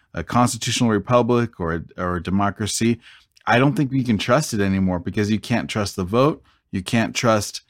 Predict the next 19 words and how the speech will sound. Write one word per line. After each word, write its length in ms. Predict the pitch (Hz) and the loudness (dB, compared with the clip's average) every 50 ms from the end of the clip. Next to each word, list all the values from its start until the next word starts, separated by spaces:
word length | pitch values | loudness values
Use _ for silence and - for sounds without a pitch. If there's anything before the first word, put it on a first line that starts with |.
| _ _ _ _ _ - | _ _ _ _ _ -6
um, 640 | - 107 104 98 90 87 87 85 85 82 85 90 _ _ - _ _ _ _ _ _ _ _ _ _ _ - - - | -4 -2 0 0 0 0 0 -2 -4 -6 -8 -10 _ _ -20 _ _ _ _ _ _ _ _ _ _ _ -20 -12 -4
the 120 | - 117 110 | -2 -2 -2
people 340 | - - 127 117 - 127 120 | 0 0 0 2 2 2 2
when 140 | 113 113 107 | 4 4 2
they 100 | 101 98 | 2 2
get 160 | 92 123 98 | 2 2 2
into 140 | 120 135 131 | 2 4 4
office, 340 | 123 131 139 139 165 143 120 | 6 4 4 2 0 0 0
even 240 | 117 107 123 127 | 0 2 4 2
if 120 | 117 107 110 | 2 2 0
it 60 | 98 | -2
was 220 | 87 101 107 110 | 0 0 0 0
a 40 | 120 | -2
f-, 340 | 110 - - - - - - - - | -4 -8 -12 -20 -20 -20 -14 -6 -2
uh, 300 | 117 113 110 107 104 101 | 0 2 2 2 0 -2
free 280 | - - 131 127 123 | -2 0 2 4 4
and 100 | 120 117 | 4 2
fair 220 | 120 - 123 120 117 | 2 0 2 2 2
vote. 380 | 113 117 120 123 139 160 190 | 2 2 2 4 2 2 0